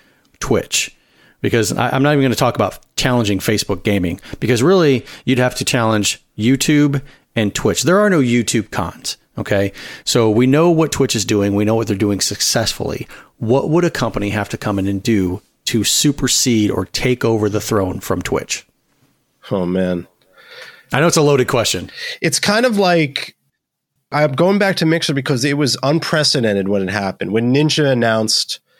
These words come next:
Speaker 2: Ninja, Shroud, and a bunch of other famous
Speaker 1: Mm-hmm.
Speaker 2: streamers from Twitch, it wasn't announced how much money they had back then, but I think, I think it was, like, Ninja got thirty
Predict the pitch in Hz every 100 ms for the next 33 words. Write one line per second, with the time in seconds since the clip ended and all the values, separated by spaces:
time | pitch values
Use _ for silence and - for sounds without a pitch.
0 | - _ _ _ _ - 135 170 180 190
1 | - - 151 143 139 139 143 135 117 110
2 | 135 135 147 135 131 127 127 123 127 -
3 | 120 117 120 113 139 120 117 117 107 -
4 | 113 - - _ - - - 156 151 208
5 | 190 175 151 147 135 151 127 123 113 117
6 | 135 135 127 135 131 143 135 127 123 160
7 | 139 _ _ - 117 156 151 127 113 104
8 | 113 117 110 98 113 107 110 104